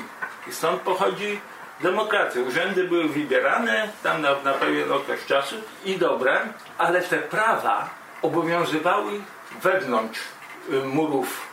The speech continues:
miasta i były strzeżone, pilnowane, byli wartownicy, Platon ich nazywał wartownikami, którzy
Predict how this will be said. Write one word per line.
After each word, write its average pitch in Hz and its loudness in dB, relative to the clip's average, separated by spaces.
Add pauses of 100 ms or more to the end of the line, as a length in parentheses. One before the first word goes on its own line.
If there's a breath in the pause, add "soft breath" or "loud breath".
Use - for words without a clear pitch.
(100)
miasta 131 0
i 110 -6
były 160 2
strzeżone, 196 0
pilnowane, 175 2
byli 151 0
wartownicy, 156 2
Platon 151 4
ich 151 -2
nazywał 139 2
wartownikami, 135 0
którzy 160 0